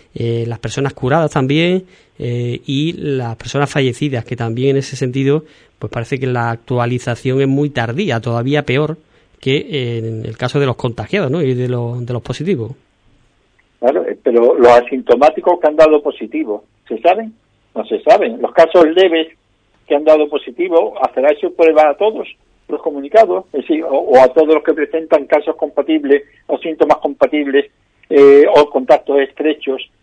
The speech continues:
Speaker 2: eh, ¿se dan esas pruebas? Eh, pues claro, yo no lo sé. Yo no sé si, si se lo han hecho, a lo mejor sí, a lo mejor no, pero no lo indican.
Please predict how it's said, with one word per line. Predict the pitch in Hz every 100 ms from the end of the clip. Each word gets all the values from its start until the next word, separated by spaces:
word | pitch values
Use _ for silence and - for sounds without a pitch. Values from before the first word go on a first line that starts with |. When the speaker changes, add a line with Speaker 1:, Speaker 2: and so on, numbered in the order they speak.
| _ _
Speaker 2:
eh, | 139 139 143
¿se | 147
dan | 139
esas | 143 -
pruebas? | 135 208 170 151 _ _ _ _ _ _ _ _ -
Eh, | 113 113 110 113 110 110 110 104
pues | 104 90
claro, | 120 147
yo | 113 113
no | 202
lo | -
sé. | - - _ _ _ _
Yo | -
no | 104
sé | 113 156 180
si, | 175
si | - 147
se | 156
lo | 139
han | 120
hecho, | 196 - 135
a |
lo | 117
mejor | 110 110 110
sí, | 156
a |
lo | 139
mejor | 123 110
no, | 139 214
pero | 151 120
no | 117
lo | 123
indican. | 254 320 -